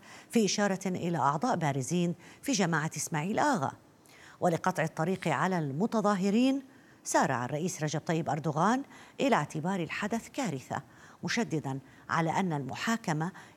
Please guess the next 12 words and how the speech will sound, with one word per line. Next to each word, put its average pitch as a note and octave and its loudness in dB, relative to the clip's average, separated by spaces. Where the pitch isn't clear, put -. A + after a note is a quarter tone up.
ينبغي D3 2
أن F3 0
تتزامن E3 0
مع F#3+ 2
تحقيق B3 -2
يكشف - 0
أسباب E3 2
تعطل F3+ 2
القضية D#3+ 0
كل D#4 2
تلك D3 -2
السنوات، - -6